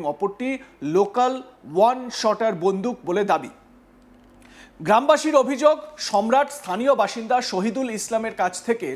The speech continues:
চাঁদা দাবি করেছিল, কিন্তু সেই ব্যক্তি তা দিতে অস্বীকার করায় তার বাড়িতে যায় সম্রাট ও তার দলবল। তখন "ডাকাত, ডাকাত" বলে চিৎকার করতে শুরু করে শহীদুলের বাড়ির লোকজন। দলের অন্য সদস্যরা পালিয়ে যায়, তবে সম্রাটকে দেওয়া হয় গণপ্রহার।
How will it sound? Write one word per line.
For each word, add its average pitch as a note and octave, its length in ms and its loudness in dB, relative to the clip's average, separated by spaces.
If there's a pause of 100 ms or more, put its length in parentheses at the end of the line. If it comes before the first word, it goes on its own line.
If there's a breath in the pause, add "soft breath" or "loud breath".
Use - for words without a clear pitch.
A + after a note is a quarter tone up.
চাঁদা G3+ 380 -2
দাবি G#3 220 -4
করেছিল, A#2+ 400 -14 (560 loud breath)
কিন্তু A3+ 220 0
সেই A#3+ 260 2
ব্যক্তি A#3 340 0
তা G#3 160 4
দিতে G3+ 240 -2
অস্বীকার F#3 480 0
করায় G3 300 2
তার D#3 220 -2
বাড়িতে D3+ 380 -2
যায় G3+ 260 2
সম্রাট G3 460 -2
ও F#3 60 -6
তার F3+ 180 0
দলবল। A3 440 2
তখন F3+ 300 -6
"ডাকাত, D#3+ 400 0
ডাকাত" A3+ 380 -2
বলে A3 160 -6
চিৎকার A3+ 420 -4
করতে A3+ 280 -8
শুরু A3+ 240 -8
করে G3 260 0 (440 loud breath)
শহীদুলের A3 540 0
বাড়ির F#3+ 260 0
লোকজন। F#3 420 -2 (460 loud breath)
দলের A#3+ 280 4
অন্য B3 260 0
সদস্যরা B3+ 480 0
পালিয়ে B3+ 340 2
যায়, F3+ 220 -2 (260)
তবে F3+ 180 -2
সম্রাটকে G#3 580 -2
দেওয়া F3+ 260 0
হয় G#3 200 0
গণপ্রহার। D3+ 640 -6